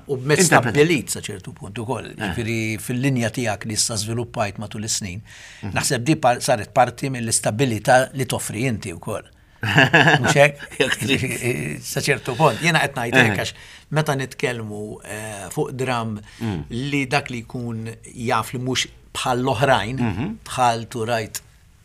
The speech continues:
Speaker 1: is-solita
Speaker 2: Mhm.
Speaker 1: set u s-solita
Speaker 2: Mhm.
Speaker 1: dialogu u s-solitu, eh, żvilupp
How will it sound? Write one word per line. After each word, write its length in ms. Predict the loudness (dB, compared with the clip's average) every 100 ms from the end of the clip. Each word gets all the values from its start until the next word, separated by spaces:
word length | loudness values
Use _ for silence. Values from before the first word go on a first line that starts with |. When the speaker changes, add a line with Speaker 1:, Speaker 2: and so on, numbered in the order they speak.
| -6
Speaker 1:
is-solita 800 | -2 0 0 -2 -4 -4 -4 -2
Speaker 2:
Mhm. 380 | -2 -2 -4 -2
Speaker 1:
set 420 | 2 2 0 -8
u 40 | -12
s-solita 540 | -8 -6 -6 -6 -4 -4
Speaker 2:
Mhm. 300 | -2 -4 -6 -6
Speaker 1:
dialogu 840 | 6 8 8 6 0 0 0 -2
u 40 | -4
s-solitu, 920 | -2 -2 -2 -4 -6 -6 -6 -6 -8
eh, 180 | -10 -6
żvilupp 540 | 0 2 2 0 -6